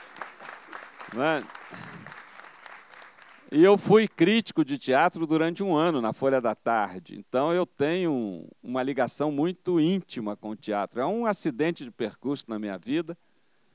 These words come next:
Confesso que fui muito tentado a largar a vida religiosa pra ser diretor de teatro, mas é outro sacerdócio, né? Não dá pra conciliar.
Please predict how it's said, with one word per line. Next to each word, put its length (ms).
Confesso 720
que 420
fui 280
muito 380
tentado 840
a 40
largar 840
a 140
vida 240
religiosa 640
pra 160
ser 160
diretor 480
de 100
teatro, 460
mas 160
é 60
outro 240
sacerdócio, 760
né? 160
Não 160
dá 160
pra 160
conciliar. 560